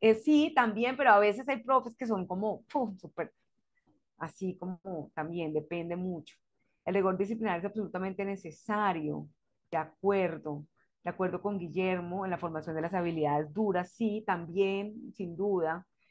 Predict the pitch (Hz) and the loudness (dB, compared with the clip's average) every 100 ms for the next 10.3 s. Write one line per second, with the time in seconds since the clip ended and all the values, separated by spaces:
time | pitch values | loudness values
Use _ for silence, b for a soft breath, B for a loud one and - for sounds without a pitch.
0 | _ _ _ 185 190 190 185 185 196 196 | _ _ _ -8 2 6 8 6 4 2
1 | 226 202 202 196 196 202 214 208 185 175 | 2 4 0 -2 -4 -2 0 0 -2 -4
2 | 175 196 202 247 247 202 202 226 190 165 | -4 -8 -4 -2 2 2 4 2 2 -4
3 | - 180 - _ - 247 220 208 196 156 | -6 -6 -8 _ -4 2 2 2 -4 -8
4 | 165 170 170 151 156 202 208 - 196 202 | -8 -8 -4 -2 0 -2 2 2 2 2
5 | 190 214 - 247 247 233 226 208 190 220 | -2 -2 4 6 6 4 0 -2 0 -6
6 | 175 - _ b b - 220 214 214 233 | -6 -12 _ b b 0 2 2 2 0
7 | 233 226 196 214 208 226 - 226 220 226 | 0 -2 0 -2 -2 -4 0 0 2 -2
8 | 190 170 180 196 202 190 160 151 156 208 | -2 -4 0 0 0 -8 -6 -6 -6 -2
9 | 220 190 196 - _ b b - 202 202 | 0 2 -2 -4 _ b b 0 2 4
10 | 214 220 220 | 2 0 -4